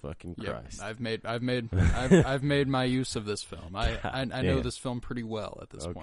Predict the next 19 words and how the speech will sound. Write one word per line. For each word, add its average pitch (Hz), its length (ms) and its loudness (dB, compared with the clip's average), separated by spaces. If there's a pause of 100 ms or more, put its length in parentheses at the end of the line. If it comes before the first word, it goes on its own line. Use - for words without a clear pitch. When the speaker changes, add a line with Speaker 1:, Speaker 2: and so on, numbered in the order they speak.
(180)
Speaker 2:
point. 78 40 -4
Speaker 1:
okay, 82 420 0
fair 87 160 2
enough. 87 260 0
You'll 92 120 -2
be 90 160 -6
there 90 220 -4
to - 200 -10
aid 80 160 -4
me 78 160 -6
in 76 140 -8
my, 71 240 -6
my 67 380 -10 (200)
Speaker 2:
Absolutely. 107 340 -4
Speaker 1:
hopeless 80 160 -2
moments. 71 400 -6
Speaker 2:
Absolutely. 113 840 -8
Uh, 107 380 -4 (520)
so, 175 380 2